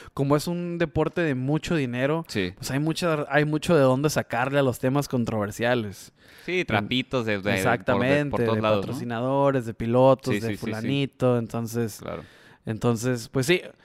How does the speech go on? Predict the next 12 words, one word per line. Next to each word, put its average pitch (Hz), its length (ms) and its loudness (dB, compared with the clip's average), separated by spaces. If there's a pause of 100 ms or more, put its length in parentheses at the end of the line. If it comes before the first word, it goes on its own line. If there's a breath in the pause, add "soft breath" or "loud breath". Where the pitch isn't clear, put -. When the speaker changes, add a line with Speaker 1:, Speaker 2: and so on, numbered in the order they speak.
(180 soft breath)
Speaker 1:
eso 143 200 -2
es 160 60 2
lo 165 100 2
que 139 460 2 (720 soft breath)
espero 156 680 0
que, 110 500 0
que 110 100 -6
pase 160 440 0 (280)
cuando 117 360 0
inicie 117 300 0
la 135 100 2
temporada, 135 680 0